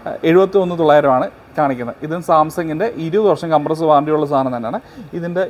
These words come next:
ഇതും ഫ്രഷ് പീസ് നമ്മളിവിടെ കൊടുക്കുന്നത് വെറും മുപ്പത്തിയഞ്ച് രൂപയ്ക്കാണ്. ഇപ്പോൾ ഈ വാ-, സെമി വാഷിംഗ് മെഷീൻ സാധാരണക്കാരെല്ലാം യൂസ് ചെയ്യുന്ന സെമിയിലേക്കാണ്. ഈ സാധനം എട്ടര,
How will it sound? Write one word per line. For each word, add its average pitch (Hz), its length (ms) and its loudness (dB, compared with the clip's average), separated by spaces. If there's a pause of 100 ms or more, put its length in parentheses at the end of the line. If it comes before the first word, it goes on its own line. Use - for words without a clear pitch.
ഇതും 254 180 -6
ഫ്രഷ് 208 220 -4
പീസ് 143 260 -4
നമ്മളിവിടെ 180 420 0
കൊടുക്കുന്നത് 156 400 -4
വെറും 165 180 -2 (280)
മുപ്പത്തിയഞ്ച് 156 560 -2
രൂപയ്ക്കാണ്. 110 280 -4 (460)
ഇപ്പോൾ 208 140 -2 (180)
ഈ - 20 2 (200)
വാ-, 170 100 4 (460)
സെമി 202 240 -2
വാഷിംഗ് 151 220 2
മെഷീൻ 139 140 -4
സാധാരണക്കാരെല്ലാം 190 680 0
യൂസ് 170 140 -4
ചെയ്യുന്ന 180 220 -6
സെമിയിലേക്കാണ്. 165 640 -4
ഈ 202 120 -6
സാധനം 190 260 0
എട്ടര, 196 220 -2